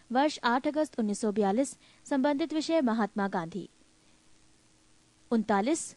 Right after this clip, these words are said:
शिमला सम्मेलन, वर्ष पच्चीस जून उन्नीस सौ पैंतालीस, संबंधित विषय, सभी राजनीतिक दलों का सम्मेलन। चालीस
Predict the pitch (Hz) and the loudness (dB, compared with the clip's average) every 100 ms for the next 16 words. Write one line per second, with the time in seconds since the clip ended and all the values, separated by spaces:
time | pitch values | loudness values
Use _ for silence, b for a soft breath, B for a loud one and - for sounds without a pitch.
0 | - - 302 277 320 320 226 180 170 160 | -14 -2 0 2 2 2 -2 -2 -2 -6
1 | - 196 233 262 262 254 254 320 320 311 | -4 0 0 0 -2 -4 0 -2 0 0
2 | 311 262 220 208 233 214 196 180 190 233 | 0 0 0 0 0 -2 -2 -2 -2 0
3 | 269 247 269 269 302 - 196 - 233 302 | 0 2 2 2 -2 -2 -4 -2 -2 -2
4 | - - - - - - 285 330 339 277 | -8 -20 -20 -20 -20 -4 0 2 4 4
5 | 269 277 302 226 226 247 254 247 240 208 | 2 -2 -2 2 6 4 4 0 0 -2
6 | 190 165 156 - - - 220 190 254 - | -2 -6 -12 -20 -20 -4 0 2 0 -2